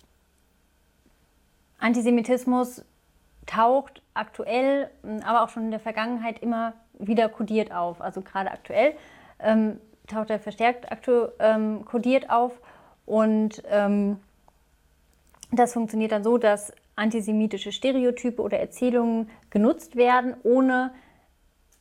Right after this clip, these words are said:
sie explizit als antisemitisch erkennbar zu machen. Mm, das funktioniert, weil wir diese, ähm, Erzählung, diese Bilder kennen. Sie sind Teil des gesellschaftlichen Wissens,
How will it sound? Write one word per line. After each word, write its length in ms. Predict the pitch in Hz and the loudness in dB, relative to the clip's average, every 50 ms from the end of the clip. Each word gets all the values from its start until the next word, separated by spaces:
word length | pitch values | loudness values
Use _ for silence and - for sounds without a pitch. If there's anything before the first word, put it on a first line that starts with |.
| _ - | _ -12
sie 180 | 208 202 240 - | -4 -2 0 2
explizit 720 | 226 233 240 - - 240 226 - - 240 233 240 233 - 190 | 2 0 0 -2 -6 -6 -6 -6 -6 -4 -4 -4 -4 -6 -8
als 100 | 208 - | -8 -8
antisemitisch 520 | - 214 208 220 208 214 214 214 214 - | -8 -10 -8 -6 -6 -4 -6 -6 -8 -10
erkennbar 500 | - - - 220 220 226 220 214 208 214 | -14 -10 -4 0 2 2 2 2 0 -2
zu 100 | - - | -4 -4
machen. 520 | 202 208 202 196 - - - - - 190 _ _ _ _ - - - - _ - | -4 -4 -4 -6 -8 -12 -14 -14 -14 -16 _ _ _ _ -20 -20 -20 -20 _ -4
Mm, 360 | - 214 214 214 214 208 - - | 0 2 4 4 2 0 0 -4
das 180 | 226 214 - | -4 -4 -2
funktioniert, 720 | - 247 254 240 247 - 233 220 220 233 262 294 330 359 - - - _ _ - | 2 2 2 2 2 2 2 4 6 8 8 6 4 2 0 -6 -20 _ _ -14
weil 580 | 196 175 220 208 214 240 269 285 294 302 302 302 - _ _ _ _ _ _ _ _ _ _ _ _ | -6 -2 0 0 2 2 2 2 0 0 -2 -4 -14 _ _ _ _ _ _ _ _ _ _ _ _
wir 580 | - - 214 233 240 247 240 240 233 233 226 - - - - - - - 208 208 _ _ _ - | -12 -6 0 4 6 6 6 6 4 2 0 -2 -10 -14 -20 -20 -18 -18 -18 -18 _ _ _ -6
diese, 880 | 226 233 226 190 226 220 220 220 220 214 214 214 208 208 208 208 - - - - | -4 -4 -2 0 0 2 2 2 2 2 2 0 -2 -2 -4 -6 -8 -10 -14 -10
ähm, 500 | - 202 208 202 202 202 196 196 196 190 - | -6 -6 -4 -4 -4 -4 -4 -4 -6 -8 -8
Erzählung, 400 | - 202 202 - 240 226 247 247 | -10 -10 -6 -4 -2 0 2 2
diese 160 | 226 220 - | 0 0 -4
Bilder 280 | 196 196 220 220 214 208 | -2 -2 0 0 0 -2
kennen. 300 | 214 - 214 220 220 208 | -4 -2 0 2 2 2
Sie 60 | 185 | 0
sind 220 | 180 185 196 196 - | -2 -6 -8 -8 -8
Teil 400 | - - 208 214 226 240 240 233 | -4 -2 0 2 2 2 2 0
des 160 | 220 - - | -2 -6 -8
gesellschaftlichen 800 | 220 202 208 208 214 214 - 214 - - - - - 208 202 180 | -8 -4 -2 -2 -2 -4 -8 -14 -14 -12 -14 -8 -4 -4 -2 0
Wissens, 480 | 220 233 233 - 202 208 247 240 - | 0 -2 0 0 0 0 -2 -4 -8